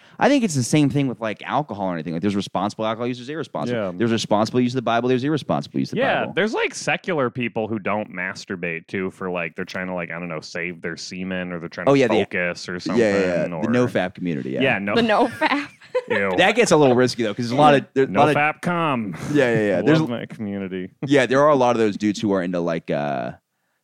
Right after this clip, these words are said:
Speaker 1: there's, like, a weird alt-right non-jerk-off scene
Speaker 2: Yeah.
Speaker 1: that gets intense.
Speaker 3: That
Speaker 2: It's gonna
Speaker 3: sounds
Speaker 2: help
Speaker 3: creepy.
Speaker 2: them for the war.
Speaker 1: Yeah, yeah, <laughs> yeah, yeah,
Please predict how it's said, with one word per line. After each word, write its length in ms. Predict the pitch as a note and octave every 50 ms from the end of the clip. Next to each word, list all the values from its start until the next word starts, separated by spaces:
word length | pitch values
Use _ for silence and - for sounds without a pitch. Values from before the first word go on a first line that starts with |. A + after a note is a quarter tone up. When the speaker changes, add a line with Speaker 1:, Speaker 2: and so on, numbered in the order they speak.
| _ -
Speaker 1:
there's, 120 | A#2+ A#2+
like, 100 | C#3+ C3
a 40 | A#2
weird 240 | A2+ A#2+ A#2+ B2 A2+ - -
alt-right 600 | G2 G#2 G#2+ - - E2 F2+ F2+ F2+ F2+ F2 - -
non-jerk-off 1080 | D#2+ F2 F2 E2+ E2+ E2+ E2 F2 D#2+ E2+ E2 D#2+ - D2+ C#2 C2+ C#2 C#2+ - - - _ _ _
scene 220 | - - - G#2
Speaker 2:
Yeah. 360 | G#2 G2+ F#2 F2+ F2 E2+ - - - -
Speaker 1:
that 120 | E2 F2
gets 220 | E2 E2+ D#2+ -
intense. 560 | E2+ C2+ - - D2 C2 C2+ C#2 - - - -
Speaker 3:
That 80 | F#3
Speaker 2:
It's 80 | F3+ -
gonna 180 | - - -
Speaker 3:
sounds 40 | G2
Speaker 2:
help 140 | G2+ G2 F#2+
Speaker 3:
creepy. 240 | - G2 G2 - C4+
Speaker 2:
them 100 | F#2 F2
for 60 | F2
the 60 | F2+ F2+
war. 320 | F#2 F#2 F2+ F2+ F#2+ A2 - -
Speaker 1:
Yeah, 220 | - A#2 A#2+ A2 G#2
yeah, 220 | A2 G#2+ B2+ C#3+ D#3+
<laughs> 40 |
yeah, 100 | G3+ F#3 E3+ G3+
yeah, 320 | F#3 E3 F3+ F3+ D#3